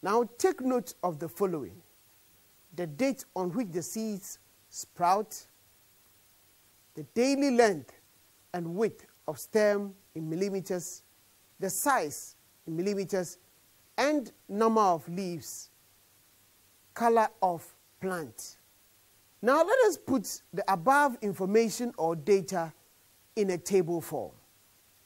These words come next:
Now in the table, we have a couple of columns. The first column has experimental plants. The second column has sprouting date. Third column,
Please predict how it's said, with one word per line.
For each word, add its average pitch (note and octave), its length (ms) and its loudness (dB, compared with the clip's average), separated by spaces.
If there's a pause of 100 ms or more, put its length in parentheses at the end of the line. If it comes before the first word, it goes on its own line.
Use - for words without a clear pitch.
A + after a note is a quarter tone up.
(600)
Now C4 220 8
in C4+ 120 6
the C4+ 100 8
table, G#3+ 640 8
we A3+ 120 4
have C#4+ 240 8
a G#3 80 2
couple G#3 300 6
of F3+ 160 2
columns. D3+ 640 2 (1800)
The G3+ 100 2
first G#4 340 4
column E3+ 360 6 (320)
has G#3 420 2 (240)
experimental F#3+ 760 6
plants. C3 560 -8 (1080)
The - 40 -14
second A3 420 2 (100)
column F#3+ 340 6
has F3+ 420 0 (200)
sprouting G3+ 760 2
date. D3+ 460 -4 (1000)
Third B3 300 6
column, C3 340 0